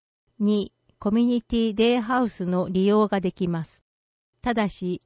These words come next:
ケアプラン作成等の手続きが必要です。内容、健康チェック、転倒しない体づくり、認知機能低下予防、口腔ケア、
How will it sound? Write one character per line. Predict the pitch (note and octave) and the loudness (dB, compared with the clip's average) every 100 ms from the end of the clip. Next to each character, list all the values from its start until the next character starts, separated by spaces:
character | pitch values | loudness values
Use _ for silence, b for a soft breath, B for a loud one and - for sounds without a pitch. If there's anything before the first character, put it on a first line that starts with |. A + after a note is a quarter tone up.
| - | -6
ケ | G#3+ A3 | 0 2
ア | B3 | 0
プ | C4 A#3+ | 0 2
ラ | G3+ F3 | 2 0
ン | - | -8
作 | G3 - | -12 -12
成 | - A#3+ A#3 | -4 0 0
等 | - B3 A3+ | 2 2 2
の | F#3+ F3 F3 | 2 -2 -2
手 | F#3+ | -4
続 | A#3+ A#3 A3 | -2 -2 -2
き | F#3+ | -2
が | E3+ | -4
必 | D#3+ - G#3 | -8 -8 -4
要 | F#3+ F#3 F3+ | 0 0 0
で | F3 | -4
す。 | E3 - _ _ _ _ _ _ _ _ _ _ _ - | -8 -14 _ _ _ _ _ _ _ _ _ _ _ -2
内 | G#3+ A3 A3 G#3 | 2 2 2 2
容、 | G3 F#3+ - _ _ _ _ | 0 0 -6 _ _ _ _
健 | - A#3 | -2 0
康 | A#3 - A#3+ A#3+ | 0 2 4 4
チ | - | 0
ェ | A#3 | -4
ッ | _ - | _ -8
ク、 | E3+ E3+ _ _ _ _ _ _ | -6 -6 _ _ _ _ _ _
転 | A3 A#3 | 0 0
倒 | A3+ A#3+ A#3 A3+ | 0 2 2 0
し | - A3 | 0 0
な | G#3+ G#3 | 2 0
い | G3 | -4
体 | - F#3+ G#3 A3 | -2 0 2 2
づ | G#3+ | 0
く | - F#3 | -4 -4
り、 | E3 - _ _ _ _ _ _ _ | -4 -10 _ _ _ _ _ _ _
認 | G#3+ A#3+ A#3+ | 2 4 2
知 | - | -4
機 | - B3+ | -4 0
能 | A#3 G3 F3 | 4 4 2
低 | - G#3 | 0 0
下 | - A3 | 0 0
予 | G#3+ G3+ | 2 0
防、 | E3+ D#3+ G3 - _ _ _ - | -2 -6 -8 -18 _ _ _ 0
口 | A#3 A#3+ | 2 2
腔 | - A#3+ A#3 | 2 2 2
ケ | - A#3 G#3 | 0 0 0
ア、 | E3 F3 | -2 -6